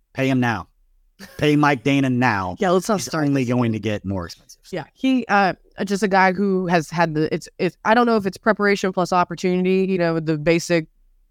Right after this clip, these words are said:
Speaker 2: coaching statement that has always been thrown out there, but he has come into his own this season, and to see what he's been able to do, the pressure that he's brought, like you said, not the biggest kind of guy. Uh, and they weren't, I don't think that they weren't not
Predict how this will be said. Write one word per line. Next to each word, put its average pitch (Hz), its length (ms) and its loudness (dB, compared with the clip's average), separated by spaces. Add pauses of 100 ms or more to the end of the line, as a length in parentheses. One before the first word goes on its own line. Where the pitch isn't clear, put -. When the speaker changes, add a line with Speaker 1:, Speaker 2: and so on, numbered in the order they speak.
(100)
Speaker 2:
coaching 175 400 0
statement 175 460 0
that 170 120 4
has 170 100 -4
always 170 180 2
been 170 160 -2
thrown 165 180 -2
out 165 200 0
there, 175 160 2
but 165 120 -4
he 190 400 -2 (260)
has 160 240 2
come 170 320 2
into 160 380 0
his 156 160 0
own 143 320 0
this 135 160 -4
season, 143 560 -2
and 151 280 0
to 156 80 -6
see 165 180 -4
what 156 120 0
he's 156 160 -2
been 151 140 0
able 151 180 0
to 143 60 -6
do, 151 120 0
the 143 80 -4
pressure 147 420 -2
that 139 140 -2
he's 147 140 -4
brought, 135 460 -4 (340)
like 156 120 -6
you 175 40 0
said, 160 220 2
not 147 200 0
the 165 60 -10
biggest 156 280 -2
kind 156 180 0
of 151 60 -4
guy. 143 500 -2
Uh, 147 420 -6
and 175 220 0
they 185 80 0
weren't, 226 280 -2 (420)
I 311 80 -2
don't 339 140 0
think 349 120 -2
that 302 120 -2
they 247 100 0
weren't 208 260 -2
not 170 300 0